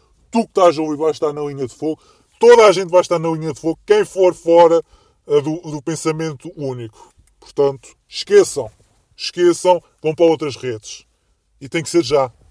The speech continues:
não é depois, porque depois já não interessa para nada. Eh, por isso é que eu também já comecei, quando comecei o podcast, eu já começava a apostar,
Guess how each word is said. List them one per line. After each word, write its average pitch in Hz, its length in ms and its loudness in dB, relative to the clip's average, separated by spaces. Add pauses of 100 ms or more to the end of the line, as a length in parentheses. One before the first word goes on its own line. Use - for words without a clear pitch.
não 143 280 -4
é 156 80 4
depois, 139 360 -4
porque 135 180 -12
depois 160 180 -4
já 165 100 -4
não 165 80 -8
interessa 160 300 -4
para 160 140 -10
nada. 127 280 -10 (1400)
Eh, 131 840 -4 (320)
por - 80 -16
isso 165 120 -4
é 156 40 0
que 170 80 -2
eu 165 60 0
também 170 260 -2
já 160 160 0
comecei, 160 420 -6
quando 151 220 -18
comecei 147 220 -10
o 143 60 -8
podcast, 156 540 -4
eu 156 60 -12
já 151 140 0
começava 147 340 -4
a 135 40 0
apostar, 131 380 -2